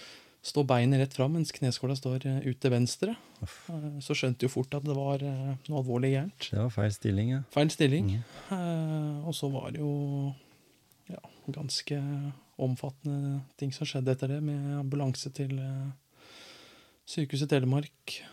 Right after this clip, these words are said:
Speaker 1: eh, før det ble videre besluttet at jeg skulle inn til Ullevål samme
Speaker 2: Mhm.
Speaker 1: natt.
Speaker 2: Mhm. For de tok
Speaker 1: Så
Speaker 2: dette her på alvor, fordi det var jo, etter den lesningen i hvert fall, det var jo her, var det jo snakk om blodpropp, og det var det verste tenkelige som kunne skje.
Speaker 1: Mhm.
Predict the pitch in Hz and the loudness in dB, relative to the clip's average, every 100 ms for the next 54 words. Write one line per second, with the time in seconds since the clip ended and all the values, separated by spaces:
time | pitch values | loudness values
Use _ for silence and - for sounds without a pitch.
0 | - 151 143 143 139 135 135 139 143 135 | -10 -6 -4 -4 -6 -6 -6 -2 -2 0
1 | 123 135 143 139 131 - 143 139 135 143 | -2 -4 -6 -8 -10 -8 -6 -4 -4 -4
2 | 143 - 135 131 - 131 123 123 127 - | -6 -4 -2 -2 0 0 2 0 -4 -8
3 | - - 104 131 131 95 - - 101 87 | -20 -4 0 2 0 -6 -12 -2 2 2
4 | 85 113 _ _ - - - - - - | -2 -6 _ _ -20 -20 -20 -20 -20 -20
5 | - - _ - 120 117 110 113 117 104 | -20 -20 _ 2 4 6 4 6 6 6
6 | 95 113 98 95 131 107 113 107 101 101 | 6 6 6 8 6 6 4 6 6 6
7 | 98 101 107 110 110 104 - - - - | 6 6 6 6 6 4 -2 -20 -20 -20
8 | - - 110 120 110 113 113 104 92 - | -4 2 4 6 8 10 10 8 4 2
9 | 98 95 98 123 113 101 98 101 113 107 | 2 4 4 4 4 6 6 6 6 6
10 | 98 101 95 92 - 101 98 98 95 95 | 4 4 2 0 0 0 2 4 4 2
11 | 92 110 101 104 110 - - 107 104 98 | 4 2 2 2 2 2 0 4 4 4
12 | 98 98 98 101 98 98 - - 85 98 | 2 2 2 4 2 0 -4 -8 -4 -2
13 | 87 - 90 95 98 95 98 147 165 104 | -2 -4 -2 -2 0 0 2 2 2 2
14 | 135 | 2